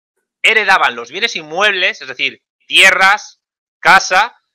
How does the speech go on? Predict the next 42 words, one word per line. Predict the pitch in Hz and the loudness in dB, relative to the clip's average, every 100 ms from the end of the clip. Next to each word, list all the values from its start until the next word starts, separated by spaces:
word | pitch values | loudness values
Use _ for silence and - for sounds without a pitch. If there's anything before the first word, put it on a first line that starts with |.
| _ _ | _ _
mientras | 214 247 196 | -4 -2 -2
que | - | -2
las | 139 127 | -2 -2
hijas, | 247 - 202 247 - | -4 0 -2 -2 -10
eh, | 131 | -10
lo | 131 | -6
que | 127 | -4
heredaban | 123 175 214 202 | 0 0 0 -2
eran | 220 | -4
los | 156 | -4
bienes | 151 202 156 | -4 -4 -4
muebles, | 165 180 123 101 - | -2 -2 -2 -12 -20
es | 123 | -16
decir, | 135 127 110 | -12 -10 -10
el | 127 | -2
dote, | 185 - - _ _ _ _ | 0 0 -4 _ _ _ _
joyas, | 165 190 190 196 196 | 2 2 2 2 0
dinero, | 143 131 175 208 214 214 _ _ - | -2 -2 2 2 0 -6 _ _ -12
etcétera, | 127 - 160 - 92 - _ - | -12 -2 -2 -2 -18 -20 _ -8
porque | 135 131 | -6 0
era | 190 | 0
móvil. | 180 185 123 107 _ _ _ _ _ _ - | 2 -2 -2 -10 _ _ _ _ _ _ -2
Esta, | 208 214 - 240 - | -2 0 0 0 0
el | - 123 | -12 -8
patriarcado, | 123 131 123 214 214 247 - | -4 -4 2 2 2 -4 -10
en | 123 | -16
el | |
fondo, | 120 196 214 | -8 -6 -6
¿qué | - 147 | -2 -2
era? | 113 101 | 0 -4
Una | 147 | -4
forma | 151 185 127 | -4 -4 -6
de | 117 | -6
exogamia, | 113 - - 113 156 214 196 240 - _ _ _ _ _ | -12 -14 -12 -2 2 2 0 -4 -6 _ _ _ _ _
es | 135 | -16
decir, | 139 165 | -8 -6
de | 117 | -2
apareamiento | 123 127 123 123 139 214 226 135 107 | -2 0 0 0 0 -2 -2 -6 -16
fuera | - 165 147 | -10 -6 -4
del | 113 | -6
grupo | 117 131 120 | -14 -14 -12
familiar, | 117 120 160 196 226 | -10 -8 0 2 2